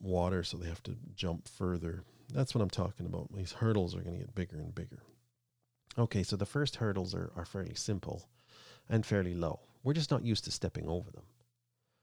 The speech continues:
We tend to just not bother stepping over them. How about something like laziness? I mean, that's what got us in trouble in the first place. That's what's brought our society to this point, is apathy.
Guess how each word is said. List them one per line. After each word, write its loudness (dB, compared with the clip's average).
We 0
tend 4
to -4
just -6
not -8
bother 2
stepping -8
over -12
them. -20
How 2
about 6
something 6
like 4
laziness? -2
I 2
mean, 4
that's 0
what 0
got 4
us 0
in -2
trouble 0
in -6
the -8
first -4
place. -10
That's 0
what's 0
brought 0
our -2
society -6
to -16
this -8
point, -8
is -8
apathy. -4